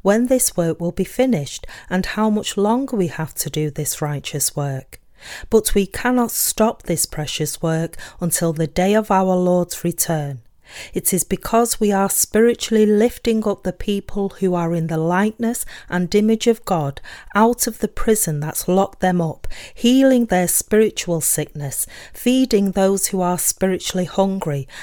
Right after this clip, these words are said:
and clothing the spiritually naked with the righteousness of salvation. Please remember the fact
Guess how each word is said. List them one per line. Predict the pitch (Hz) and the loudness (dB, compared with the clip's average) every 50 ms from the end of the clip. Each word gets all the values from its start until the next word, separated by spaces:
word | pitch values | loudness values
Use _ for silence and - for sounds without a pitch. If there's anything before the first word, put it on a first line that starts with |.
| - - | -12 -6
and | - 180 180 175 - - | -2 -2 0 -2 -2 -4
clothing | - - 202 208 226 240 240 - 240 226 226 220 | -2 2 4 4 6 4 4 2 2 0 0 0
the | - 175 | -2 -2
spiritually | 165 - - - - 214 220 214 - - - - 202 190 190 | 0 0 0 2 4 6 6 6 4 0 -4 -2 -2 0 0
naked | 196 185 185 185 185 185 - - 190 185 180 - - - - - - | 2 2 2 0 0 -2 -4 -4 -4 -4 -4 -6 -10 -16 -16 -10 -6
with | - 160 147 | -4 -4 -2
the | - 170 | 0 0
righteousness | 165 160 156 175 180 196 202 196 - - 220 208 - - 175 170 156 - - | 0 0 0 2 2 2 0 0 -2 -2 -2 0 0 0 -2 -2 -2 -2 -2
of | 170 160 | -2 -2
salvation. | - - - 160 160 160 151 - 156 151 143 139 - - - 139 135 120 - - - - - - - - - - | -2 -2 -2 -2 -2 -4 -4 -4 -4 -4 -4 -4 -6 -6 -6 -8 -8 -10 -14 -20 -20 -20 -20 -20 -18 -16 -6 2
Please | - - 233 254 269 269 - - - | 6 6 8 8 6 4 2 2 2
remember | 202 202 202 208 208 214 214 202 208 | 4 4 4 4 4 4 2 0 -2
the | 190 - 160 | -4 -4 -6
fact | - - 156 151 147 147 - - | -6 -4 -4 -4 -4 -6 -10 -12